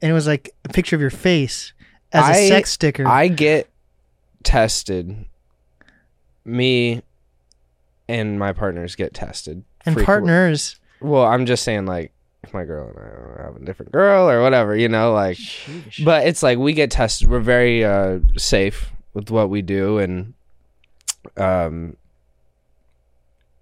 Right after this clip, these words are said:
Speaker 2: Ra's great,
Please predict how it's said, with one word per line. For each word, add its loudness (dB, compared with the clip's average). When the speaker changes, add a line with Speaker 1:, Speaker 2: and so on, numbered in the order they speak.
Speaker 2:
Ra's -4
great, -12